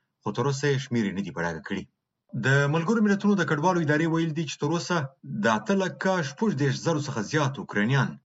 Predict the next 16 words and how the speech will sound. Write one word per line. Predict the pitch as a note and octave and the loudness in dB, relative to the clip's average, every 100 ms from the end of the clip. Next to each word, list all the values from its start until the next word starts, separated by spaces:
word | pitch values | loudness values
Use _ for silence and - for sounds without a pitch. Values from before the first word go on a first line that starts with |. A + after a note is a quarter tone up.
| - | -6
د | E2+ | -2
جګړې | G#2+ C3+ A#2+ | 2 2 2
په | A#2+ | 0
وجه | B2+ G2 | 0 -2
مهاجر | F2 E2+ - | -4 -6 -6
شوي | F#2 G2+ | -4 -2
دي. | G2+ - _ _ _ G3 | -4 -8 _ _ _ 0
دغه | F#3 | 0
ادارې | F3 F3+ F#3+ | 2 2 4
ویل | F3+ E3+ | 2 2
دي | F3 C#3 - | -2 -4 -10
چې | - B2+ | -2 0
دغه | A#2 B2+ | 0 -2
کسان | C3 E3 E3+ C3+ - _ A#2+ | 0 0 0 -6 -14 _ -2
د | A#2+ | -2
اوکراین | A2 D#3 F3+ | 0 0 0